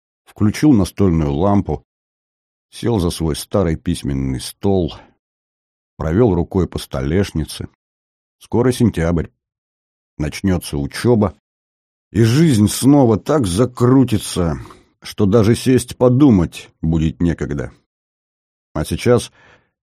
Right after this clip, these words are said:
когда из парней никого ещё нет, можно не спеша пораскинуть мозгами, обдумать свои ближайшие планы. Первым пунктом идёт журнал. Для меня это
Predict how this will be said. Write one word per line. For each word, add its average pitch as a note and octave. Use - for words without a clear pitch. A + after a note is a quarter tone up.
когда G2+
из -
парней A2
никого G2
ещё D#2+
нет, F#2+
можно A2+
не A2+
спеша A2
пораскинуть G2
мозгами, E2+
обдумать E2
свои D2+
ближайшие D2
планы. C#2
Первым C#3
пунктом B2+
идёт G2
журнал. D#2
Для F2+
меня F2+
это F2+